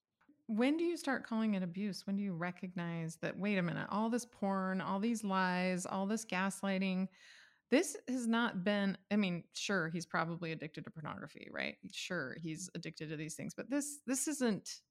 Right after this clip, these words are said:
an addiction issue. This is an abuse issue. I have an abuser on my hands. When do you start recognizing, "Whoa,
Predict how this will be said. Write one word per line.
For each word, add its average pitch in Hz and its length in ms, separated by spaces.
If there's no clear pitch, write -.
an 190 100
addiction 165 480
issue. - 300
This 247 200
is 392 140
an 381 140
abuse 170 540
issue. - 300
I 185 100
have 262 140
an 294 100
abuser 180 560
on - 180
my - 120
hands. - 340
When 277 220
do 403 60
you 370 200
start - 300
recognizing, 175 1160
"Whoa, 165 500